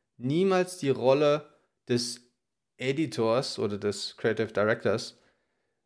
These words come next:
abgestriffen. Hätte ich, hätte ich nicht nur eine Brille angezogen, einen Hut getragen. Das heißt, ich bin ein Content Creator und kein Kritiker. Den Kritiker musste ich umbringen,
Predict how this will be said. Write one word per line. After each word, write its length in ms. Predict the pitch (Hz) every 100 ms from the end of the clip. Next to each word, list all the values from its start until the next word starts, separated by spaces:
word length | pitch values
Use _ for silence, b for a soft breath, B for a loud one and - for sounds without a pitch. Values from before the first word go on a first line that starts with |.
| _ _ _ _ _ _ _ -
abgestriffen. 1040 | - 156 - - 123 - - - 143 - 101
Hätte 220 | - 123
ich, 140 | 131 -
hätte 140 | 135
ich 260 | 120 - - _ _ _ _ _
nicht 560 | 123 147 202 214 - _ _ -
nur 360 | 147 170 -
eine 260 | 156 202 208
Brille 300 | 135 135 123
angezogen, 560 | 117 120 120 127 127
einen 380 | - 156 160 135
Hut 180 | 131 127
getragen. 560 | 123 123 120 117 123 127 b _
Das 140 | - -
heißt, 240 | 113 113
ich 140 | - -
bin 120 | 110
ein 140 | 101
Content 380 | - 110 107 104
Creator 580 | - - 98 104 160 - _ _ _ _ _ _ -
und 160 | 110
kein 480 | - - 123 123 123 - _ _ _
Kritiker. 540 | - 160 139 110 - - _ _ _ _ _ _ -
Den 160 | 113 -
Kritiker 560 | - 175 180 170 151
musste 320 | 135 135 -
ich 180 | 120 -
umbringen, 720 | 151 165 170 185 214 247 -